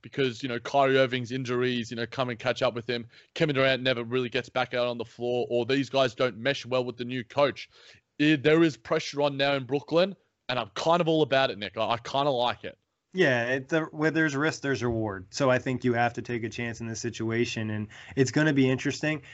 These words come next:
Speaker 2: And I think another factor that's gonna be really interesting, we kinda hinted at it earlier, how much of an impact is K D and Kyrie gonna have in this coaching search? Are they gonna be talking to these candidates or recommending guys because they already have some type of relationship and they can already kinda set a tone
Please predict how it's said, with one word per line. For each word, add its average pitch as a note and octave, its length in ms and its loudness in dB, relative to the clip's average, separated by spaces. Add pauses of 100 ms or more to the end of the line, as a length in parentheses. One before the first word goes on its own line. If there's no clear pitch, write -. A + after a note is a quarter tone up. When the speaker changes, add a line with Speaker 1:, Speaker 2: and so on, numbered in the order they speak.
(160)
Speaker 2:
And C3 80 2
I C3+ 40 4
think D#3 200 2
another D3 260 2
factor C3+ 340 2
that's B2 140 0
gonna B2+ 160 -4
be A#2 160 0
really A#2+ 420 -2
interesting, A2+ 420 -6
we A2+ 100 -2
kinda A2+ 200 0
hinted A2+ 260 -4
at G#2+ 40 -2
it G#2+ 60 -2
earlier, A#2 460 0 (360)
how - 220 0
much D3+ 240 -2
of C#3 60 0
an C3 60 2
impact B2+ 460 0
is A2 100 -4
K B2 200 0
D A#2+ 120 0
and A2+ 120 -6
Kyrie A2 260 -2
gonna G#2+ 160 -4
have G#2+ 300 -2
in G#2+ 60 -8
this G2+ 120 -8
coaching G#2+ 320 -6
search? G2 300 -8
Are A2 100 0
they B2+ 240 4
gonna C3 200 2
be A#2+ 100 0
talking B2 400 0
to G#2+ 80 -8
these A2+ 180 -2
candidates A2+ 480 -4
or A2 80 -2
recommending A#2 600 0
guys A2 300 2
because A2+ 380 -2 (300)
they B2+ 200 2
already A#2+ 280 2
have A2+ 260 2
some A2+ 160 -6
type A#2 240 -2
of A2+ 60 -8
relationship A#2 600 -4
and A#2+ 80 -4
they A#2 80 -2
can A2+ 140 -4
already A2+ 220 0
kinda A2+ 260 -4
set A2+ 260 -4
a A2 80 -4
tone A2+ 460 -2